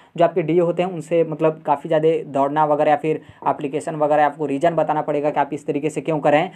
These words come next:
क्योंकि देखिए जब यदि मान लीजिए आप, ए, मतलब ये आप यदि मिलजुल कर जा रहे हैं तो आपका मैनेज हो जाएगा। मिलजुल कर म-, जाने का मतलब ये है कि जैसे मान लीजिए आप यहाँ पर क्या है कि सरकारी आवास छोड़ना चाहते हैं और एक अन्य जो, अ, अन्य जो शिक्षक अभ्यर्थी है जो प्राइवेट, ए, रूम लेकर रहता है,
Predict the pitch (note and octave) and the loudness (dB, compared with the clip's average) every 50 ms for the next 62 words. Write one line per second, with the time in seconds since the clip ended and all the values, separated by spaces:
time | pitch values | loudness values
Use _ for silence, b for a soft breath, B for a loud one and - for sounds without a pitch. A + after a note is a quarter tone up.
0 | B B - - F3+ F3 G3+ F#3+ E3+ E3 F3 E3 F3+ D3+ C#3+ C3 - D3 C#3 - | B B 0 0 2 2 2 0 2 0 0 4 4 4 2 2 -2 2 6 6
1 | G3 F#3+ G3 F3+ F3 F3 G3 G3+ F#3 E3+ E3 F3 F3+ G#3 G#3+ - F3 F3+ F3+ G3 | 6 6 6 4 6 6 6 6 8 6 6 8 6 6 6 8 6 4 4 4
2 | G#3+ E3+ D#3 D#3+ E3 E3 E3 D#3 D#3+ F3 G3 G3 G3 - F#3 F3+ E3+ E3 - - | 6 6 6 6 4 2 -2 -2 4 6 6 6 6 0 -2 -2 -2 -2 -2 2
3 | D3+ D#3+ E3 G#3 F#3+ F#3 G#3 G3+ F#3+ G#3 A3+ A3 F#3+ A3 G#3+ F#3 G#3 G3 E3+ E3+ | 2 2 4 4 2 2 2 2 4 4 2 4 4 4 4 6 4 6 8 8
4 | D#3+ D#3+ F3 G3+ G3+ A#3 G#3 F#3+ - G#3+ G3+ F#3 F3+ F3+ F#3 F3 E3+ F3 D#3+ C#3+ | 6 6 6 2 2 2 2 4 4 2 2 4 2 2 2 4 4 6 6 6
5 | C#3 C3 C3 B2 B B B B B E3+ F3 G3+ F#3+ G3 G#3 G#3 G#3 G#3+ G3 F3+ | 6 6 4 2 B B B B B 0 2 4 6 6 6 8 6 6 4 4
6 | F3+ - E3 D3 D3+ D#3 F3+ F#3 - F#3 F3 E3 F3+ D#3+ D#3 E3 F#3 F#3 A3 F#3 | 2 0 2 2 2 2 4 2 2 2 2 4 4 4 6 6 4 4 4 4
7 | F#3 F#3 G#3 G3+ F#3 E3+ E3+ F3 F3 G3 G#3 - E3+ E3 E3 F#3 F3 E3 E3 E3+ | 4 2 4 2 2 2 2 4 6 4 4 6 4 4 4 4 2 2 2 2
8 | F#3 F3 - E3+ D#3+ D#3+ A3 G3 - F3+ - - D#3 D#3 F3 F3+ E3 E3+ F3 E3+ | 2 4 4 4 4 4 2 2 2 0 2 4 4 4 6 6 6 6 4 4
9 | - - F#3 F#3+ F#3 E3+ F3+ D#3+ C#3+ C#3+ C3+ C3 B2+ - B B B B B B | 4 2 4 6 6 6 6 4 6 4 2 2 0 -2 B B B B B B
10 | - F3+ F3+ F#3 - G3+ G3+ G3+ G3+ - - E3+ F#3 G#3+ G#3+ A3 G3 G3 - - | 6 6 6 8 10 10 10 8 6 2 4 6 6 6 4 2 0 -2 -2 2
11 | - D#3 D#3+ - D#3 F3 G3+ G#3 F#3 G3 F#3+ - F3 - F#3 E3+ F3 E3 D3+ D3+ | 4 4 4 6 4 4 4 4 4 2 2 0 0 0 2 2 4 4 4 4
12 | D3 C3+ E3 D#3+ F#3 F#3+ G3+ G#3 G#3 - E3+ D#3+ D#3+ F3+ F#3 F3+ - - F#3 D#3 | 2 4 4 4 4 4 4 4 6 4 4 6 6 4 2 2 -2 -2 0 0
13 | C#3+ C#3 D#3+ F3+ F#3 F#3 F3+ - F#3+ E3 D#3 C#3 D3+ D3 D3+ F3 G#3 | 2 2 2 2 2 2 4 4 4 4 4 6 6 6 6 6 4